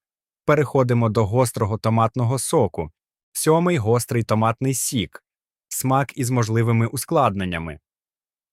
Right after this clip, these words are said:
Помідори відомі своїм лікопіном, неймовірно корисним антиоксидантом для простати, але коли їх перетворюють на гострий сік, усе змінюється. Гострі інгредієнти, такі як перець або додані спеції,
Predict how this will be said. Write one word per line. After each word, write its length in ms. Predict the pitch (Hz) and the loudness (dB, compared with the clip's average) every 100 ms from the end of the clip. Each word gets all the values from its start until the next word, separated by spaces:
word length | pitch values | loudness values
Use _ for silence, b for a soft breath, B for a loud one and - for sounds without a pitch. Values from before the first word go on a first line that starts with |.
| _ | _
Помідори 540 | 156 156 143 151 170 131 | 2 2 4 4 4 2
відомі 380 | 123 139 147 | 2 2 0
своїм 420 | 127 120 127 139 127 | -2 0 0 2 0
лікопіном, 800 | 131 156 135 160 131 92 82 - _ - | 2 0 -2 0 0 0 -4 -10 _ -8
неймовірно 680 | 123 143 147 135 143 135 123 | 0 2 2 2 2 2 -2
корисним 580 | - 113 123 117 110 113 | 0 0 0 0 -4 -2
антиоксидантом 960 | 117 120 117 110 - 117 120 117 110 104 | -2 0 0 0 -2 0 0 0 -2 -2
для 140 | 117 | -2
простати, 720 | 127 135 - 131 95 - 78 _ _ - | 0 -2 0 0 0 -4 -14 _ _ -4
але 220 | 127 127 | 0 2
коли 280 | - 131 135 | 2 2 2
їх 260 | 110 117 - | 2 -2 0
перетворюють 760 | 127 123 123 131 117 101 98 | 0 0 -2 0 2 2 0
на 120 | 139 | -2
гострий 420 | 127 143 127 127 120 | 0 0 0 -2 -2
сік, 380 | - 131 - - | -2 -4 -4 -4
усе 340 | 127 - 131 | -4 0 0
змінюється. 760 | 127 147 143 98 87 85 - 76 _ _ _ 117 | 0 0 0 0 -4 -6 -10 -12 _ _ _ -2
Гострі 420 | 156 156 - 139 | 0 0 -2 -2
інгредієнти, 920 | 143 135 147 147 156 151 104 90 80 - _ _ | 0 0 0 -2 0 0 -2 -4 -8 -8 _ _
такі 300 | - 127 147 | -4 -2 2
як 200 | 135 123 | 0 0
перець 540 | - 135 135 117 95 - | 0 2 2 2 -2 -4
або 240 | 120 120 | -2 0
додані 420 | 113 120 117 113 117 | 0 2 2 0 -2
спеції, 720 | - 135 120 - 90 82 | 0 2 2 -2 -6 -6